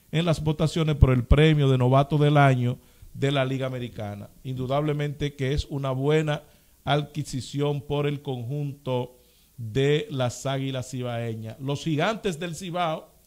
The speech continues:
bueno, ya estamos en los partidos de pretemporada, los equipos realizando partidos de entrenamiento, viendo lanzamientos en vivo, ¿verdad? Los jugadores de los seis equipos.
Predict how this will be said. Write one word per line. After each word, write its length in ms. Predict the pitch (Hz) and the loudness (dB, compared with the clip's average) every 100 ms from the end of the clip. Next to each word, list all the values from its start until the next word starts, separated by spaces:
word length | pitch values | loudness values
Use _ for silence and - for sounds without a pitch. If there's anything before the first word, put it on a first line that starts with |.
| _ _ _ _ - | _ _ _ _ -6
bueno, 200 | 196 175 | -2 2
ya 320 | 156 185 202 | 2 2 -2
estamos 560 | - 139 - 165 180 156 | -4 -2 0 0 0 -2
en 120 | 156 | 0
los 120 | 139 | -2
partidos 720 | - 131 120 - 170 160 143 - | -2 -2 0 0 0 0 -2 -4
de 120 | 131 | -6
pretemporada, 800 | 117 147 147 143 123 123 151 156 | 0 -2 0 -4 0 2 4 4
los 180 | 135 123 | 2 -2
equipos 580 | 110 147 147 127 131 - - _ _ | -2 -2 2 2 2 -6 -8 _ _
realizando 560 | - 123 120 143 147 139 | 0 2 2 0 0 0
partidos 720 | 127 117 - 151 135 120 - _ _ _ _ _ _ - - | -2 -2 2 4 4 0 -6 _ _ _ _ _ _ -16 -6
de 680 | 123 123 123 117 113 113 - | 6 8 8 6 4 0 -2
entrenamiento, 1120 | 131 120 135 127 120 139 185 185 147 - 143 | -2 0 0 2 2 2 0 0 -2 -4 -2
viendo 640 | 131 135 143 131 131 123 - - - - | 0 0 0 0 2 2 -2 -18 -16 -4
lanzamientos 920 | 127 123 - 120 135 139 139 131 - | -2 0 -2 -2 -2 -4 -4 -8 -8
en 260 | 135 123 120 | -10 -8 -4
vivo, 400 | 170 226 170 127 | -4 -2 -4 -6
¿verdad? 340 | 123 143 175 | -4 -4 -2
Los 380 | 151 117 117 - _ - - | -2 -2 -4 -10 _ -18 -2
jugadores 720 | 131 127 117 139 143 139 - | 4 6 6 6 4 2 0
de 160 | 117 117 | -2 0
los 200 | 117 110 | 2 0
seis 280 | 131 135 - | 0 -2 -2
equipos. 760 | 110 196 196 170 151 156 - | -2 2 2 4 2 2 -2